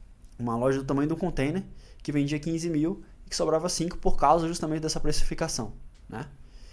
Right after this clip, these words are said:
Então, essas foram as experiências no varejo. No atacado, é, quando eu montei a Panda Atacado, que eu, foi o atacado que eu tive por alguns meses e que eu terminei parando, é, pra vir pra Goiânia, pra gravar mais vídeos e tudo mais, que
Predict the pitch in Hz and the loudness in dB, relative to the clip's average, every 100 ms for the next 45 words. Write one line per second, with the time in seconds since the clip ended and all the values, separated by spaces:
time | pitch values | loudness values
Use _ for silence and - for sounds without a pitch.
0 | - - - - - - - - - - | -20 -20 -20 -20 -20 -20 -20 -20 -20 -10
1 | 139 135 147 151 160 170 160 - - - | -10 -2 0 2 2 0 0 -4 -16 0
2 | 139 143 - 165 160 151 135 143 156 180 | 2 2 2 0 2 2 2 2 4 6
3 | 156 147 220 - - - - - - - | 6 6 2 2 4 4 0 -10 -18 -20
4 | - - - 156 202 196 175 135 120 110 | -20 -12 -2 2 2 2 4 6 6 2
5 | 98 - - 117 113 104 - 165 175 165 | -8 -10 0 2 2 0 -2 0 2 2
6 | 151 - - 143 143 135 123 117 110 113 | 10 10 10 6 2 2 0 2 2 -2
7 | 127 120 - 131 127 127 131 131 - 131 | -4 -2 2 4 2 -2 -4 -6 -2 4
8 | 135 131 127 156 139 135 123 101 - - | 12 12 12 4 6 6 6 2 -8 -10
9 | 127 120 - 131 135 135 131 131 131 127 | -8 -8 -2 4 4 6 2 4 2 2
10 | 123 113 - - - 143 135 151 180 131 | 0 -4 -12 -16 4 6 6 4 0 -2
11 | 110 - - - - 110 113 110 123 120 | -6 -12 -16 -20 -12 -6 -2 -2 0 -2
12 | 123 127 139 156 165 180 147 117 127 131 | -2 -2 0 2 4 4 2 4 6 8
13 | 123 123 123 127 117 139 175 143 127 131 | 8 4 4 0 -2 -2 -2 -2 -2 -2
14 | 131 123 123 - - 139 117 | 0 2 0 -2 2 4 4